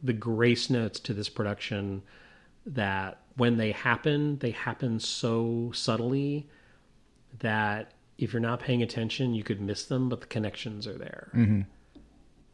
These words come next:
Speaker 2: Yeah. And, and, and you mentioned, um, you know, following this one person around, and I wanna mention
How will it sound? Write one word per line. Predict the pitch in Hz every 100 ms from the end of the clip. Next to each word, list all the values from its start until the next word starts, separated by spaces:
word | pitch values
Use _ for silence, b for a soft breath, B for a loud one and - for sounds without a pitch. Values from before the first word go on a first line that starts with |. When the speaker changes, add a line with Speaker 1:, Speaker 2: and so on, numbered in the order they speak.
| _ - -
Speaker 2:
Yeah. | 113 110 101
And, | 117 117 107 - - -
and, | - 139 117 - -
and | - 147
you | 175
mentioned, | 139 123 123 110 101 95
um, | 104 98 95 92 -
you | 113
know, | 101
following | - 104 101 101
this | 95 -
one | 98 87 - - -
person | 107 92 98
around, | 95 92 95 92 90 - -
and | 107 107 -
I | 113
wanna | 131 139 120
mention | 101 101 101 107 98 95